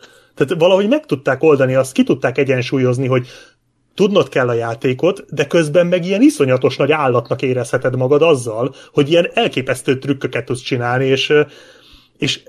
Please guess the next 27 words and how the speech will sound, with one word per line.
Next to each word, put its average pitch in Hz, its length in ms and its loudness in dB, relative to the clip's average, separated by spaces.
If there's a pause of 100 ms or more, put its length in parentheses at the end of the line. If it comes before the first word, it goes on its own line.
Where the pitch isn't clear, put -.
emiatt 160 480 0
rohadt 139 300 -2
változatosak 151 640 0
lesznek 135 320 -2
az 135 340 4
akciójelenetek, 139 800 2
amik 147 160 0
tényleg 139 260 0
arról 127 220 2
szólnak, 127 300 2
hogy 127 140 0
jön 135 140 4
rád 123 200 0
egy 120 80 2
csomó 120 280 0
űrhajó, 127 320 0
és 120 100 -2
lelövöd 117 320 -2
őket. 113 260 -6
Tehát, 123 160 -4
hogy 127 100 -4
így 131 100 -2
ennyi, 165 240 -2
ekkora 151 340 0
bonyolultságú 117 760 -2
a 117 220 -2
dolog. 127 320 0